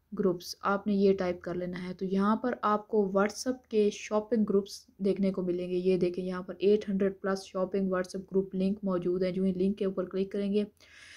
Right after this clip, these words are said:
तो ये WhatsApp के ऊपर जो डिफरेंट ग्रुप्स बने होंगे शॉपिंग के according, जिसमें लोग शॉपिंग करते हैं ऑनलाइन, तो वो ग्रुप्स आपके सामने आ जाएंगे। आपने उस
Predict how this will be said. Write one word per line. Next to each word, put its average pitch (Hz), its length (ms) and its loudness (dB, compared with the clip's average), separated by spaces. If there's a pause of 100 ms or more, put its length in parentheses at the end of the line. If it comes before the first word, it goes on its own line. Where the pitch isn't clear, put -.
(220)
तो 233 60 6
ये 220 100 4
WhatsApp 220 500 4
के 240 80 0
ऊपर 214 300 6
जो 196 180 6
डिफरेंट 196 360 2
ग्रुप्स 196 300 4
बने 214 140 2
होंगे 196 300 4
शॉपिंग 233 480 0
के 214 80 4
according, 190 440 4
जिसमें 196 260 0
लोग 190 220 4
शॉपिंग 202 360 -2
करते 190 260 0
हैं 180 80 -4
ऑनलाइन, 190 360 2
तो 190 100 -2
वो 190 140 2
ग्रुप्स 196 300 0
आपके 190 200 -4
सामने 190 340 0
आ 180 100 -4
जाएंगे। 180 360 -2
आपने 190 240 -4
उस 190 240 -4